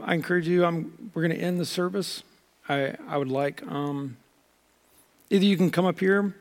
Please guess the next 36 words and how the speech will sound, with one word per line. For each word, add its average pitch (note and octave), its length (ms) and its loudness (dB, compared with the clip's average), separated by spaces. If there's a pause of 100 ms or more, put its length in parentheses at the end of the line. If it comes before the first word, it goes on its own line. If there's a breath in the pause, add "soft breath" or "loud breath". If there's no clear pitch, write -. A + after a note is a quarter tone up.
(120)
and E3+ 120 -2
we E3+ 80 0
can D#3+ 140 -4
pray. F#3 380 2 (300)
This D3+ 160 -4
is C#3 240 -4
a, - 40 -10 (140)
can F3+ 100 0
I F#3+ 60 4
have F3 100 0
some C#3 140 -2
backdrop D3+ 420 0
music E3 360 -2 (340)
or - 20 -16
something? F3+ 380 -8 (1400 soft breath)
Something? F3 240 -6 (580)
Or E3+ 80 0
one E3+ 160 2
of D#3 60 2
the, C#3+ 320 2 (1040)
there D3 100 2
you B2+ 160 0 (1080 loud breath)
go. F3+ 60 2
Um, E3+ 360 0 (480)
I G3 60 6
just G#3 180 2
want A3 120 6
us F#3 140 2
to - 80 0
either, F3 320 4
you F#3 140 0
can E3+ 80 2
stay F3+ 180 4
in F#3 80 4
your E3 100 0
seats, - 540 0